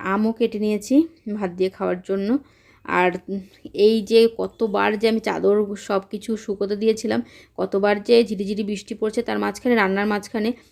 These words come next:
তো সেগুলো যে দু তিনবার করে এই যে চেয়ারের মধ্যে মেলে দেওয়া হয়েও গেছে। so এটা মেলা আছে। একবার তোমাদের খাওয়া দাওয়া করে তারপরে বিকালবেলা আবার ফিরে আসছি।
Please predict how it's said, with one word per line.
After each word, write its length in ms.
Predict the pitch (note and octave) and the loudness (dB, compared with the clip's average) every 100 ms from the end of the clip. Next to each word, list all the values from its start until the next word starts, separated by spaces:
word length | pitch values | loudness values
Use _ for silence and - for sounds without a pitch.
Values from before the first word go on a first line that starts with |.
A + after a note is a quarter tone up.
| _ | _
তো 120 | - | -10
সেগুলো 360 | - G3 G3+ G#3+ | 0 2 4 2
যে 140 | G3+ G#3+ | 4 0
দু 200 | G3 G#3 | 0 -6
তিনবার 360 | G#3 A3 A3 G#3 | -4 -2 0 -2
করে 180 | G#3+ G#3 | 0 0
এই 80 | F#3+ | 0
যে 80 | |
চেয়ারের 360 | F#3+ F#3+ F#3+ F#3+ | -2 -2 0 0
মধ্যে 200 | G3 G3+ | 0 -2
মেলে 280 | G3+ F#3+ F#3+ | 0 2 4
দেওয়া 200 | F#3+ G3+ | 4 0
হয়েও 300 | F#3+ F3 F3 | 0 0 2
গেছে। 280 | F3 F3 - F#3+ _ _ | 0 -4 -8 -14 _ _
so 100 | _ G#3 | _ -4
এটা 180 | F#3+ G3+ | -2 0
মেলা 300 | G3 F#3+ G3 | 0 4 4
আছে। 240 | G3+ G3+ C#4+ D#4 _ _ _ | 4 2 0 0 _ _ _
একবার 320 | - F#3 F3+ F#3+ | -8 -6 -2 -2
তোমাদের 280 | G3 G3+ G3+ | -2 -4 -4
খাওয়া 300 | G3+ F#3+ F#3 | -2 0 2
দাওয়া 260 | F#3+ G3 G3 G3 | 4 4 2 -2
করে 320 | - G#3+ A3+ B3 | -6 0 4 2
তারপরে 440 | B3 G#3 F#3+ F#3+ | 2 -2 -2 -2
বিকালবেলা 580 | F#3 F#3+ F#3 G#3+ G#3+ A#3+ | -2 -4 0 2 4 4
আবার 280 | C4 G3 G3 F#3+ - | 4 2 0 -2 -10
ফিরে 220 | - G3+ F3+ | -10 -2 -2
আসছি। 380 | F#3 - - | -2 -8 -10